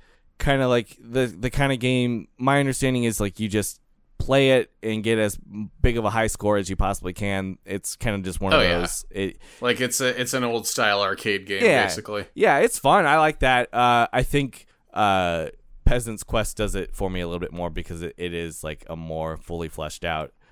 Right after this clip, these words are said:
Speaker 1: uh, game in that sense.
Speaker 2: Yeah.
Speaker 1: Uh,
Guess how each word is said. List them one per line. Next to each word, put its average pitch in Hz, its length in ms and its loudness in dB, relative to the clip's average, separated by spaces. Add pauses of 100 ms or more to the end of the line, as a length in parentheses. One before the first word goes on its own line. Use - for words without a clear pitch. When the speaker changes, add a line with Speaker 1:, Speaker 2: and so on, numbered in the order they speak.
(200)
Speaker 1:
uh, 73 460 -6 (260)
game 87 280 -4
in 80 80 -8
that 76 220 -10
sense. 78 300 -10
Speaker 2:
Yeah. 98 220 0 (280)
Speaker 1:
Uh, 98 480 4